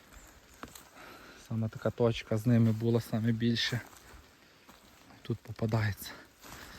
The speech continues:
А ні, я думав, це рижик, це не рижик. Це поганка.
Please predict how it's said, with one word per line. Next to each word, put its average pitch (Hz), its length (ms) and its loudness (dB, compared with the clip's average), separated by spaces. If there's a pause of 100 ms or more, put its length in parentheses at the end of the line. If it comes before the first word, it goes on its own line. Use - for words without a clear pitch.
(640)
А 113 100 -4
ні, 104 220 0 (220)
я 98 80 -8
думав, 98 260 -4 (100)
це 98 100 -8
рижик, 107 420 -4
це - 100 -16
не 95 160 -10
рижик. 95 280 -10 (1700)
Це - 80 -20 (100)
поганка. 107 600 -4